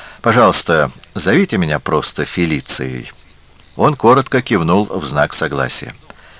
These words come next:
Обостренный интуицией, он уже предчувствовал, куда заведет их этот разговор, и не был до конца уверен, как ему себя держать.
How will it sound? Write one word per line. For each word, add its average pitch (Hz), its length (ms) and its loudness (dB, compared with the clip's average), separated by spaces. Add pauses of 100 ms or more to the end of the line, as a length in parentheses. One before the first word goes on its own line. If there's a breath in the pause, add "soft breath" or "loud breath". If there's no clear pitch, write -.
(120)
Обостренный 98 840 2
интуицией, 92 920 -2 (340 loud breath)
он 90 160 2
уже 92 220 4
предчувствовал, 85 840 -2
куда 85 400 0
заведет 82 560 0
их - 160 -6
этот 87 260 -4
разговор, 80 640 0 (520 loud breath)
и - 160 2
не 107 160 4
был 107 180 2
до 95 120 0
конца 95 380 2
уверен, 135 520 2 (320 loud breath)
как 196 260 0
ему 185 280 2
себя 87 360 0
держать. 71 580 -4